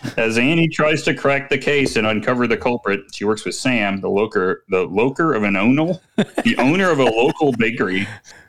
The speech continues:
to recreate the recipe in the hope of saving the company and her job. As Annie and Sam bake batch after batch in pursuit of the perfect one,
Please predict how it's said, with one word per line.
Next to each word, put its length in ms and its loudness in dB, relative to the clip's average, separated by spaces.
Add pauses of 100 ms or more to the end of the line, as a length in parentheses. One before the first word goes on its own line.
(160)
to 140 2
recreate 680 0
the 80 2
recipe 760 0
in 140 -2
the 80 -2
hope 340 -2
of 180 -4
saving 440 -2
the 80 -8
company 480 -8
and 120 -12
her 60 -18
job. 360 -10 (180)
As 140 -12
Annie 260 2
and 100 2
Sam 280 0
bake 240 -2
batch 300 0
after 200 0
batch 320 0
in 60 -6
pursuit 400 0
of 120 0
the 80 -2
perfect 420 -2
one, 360 2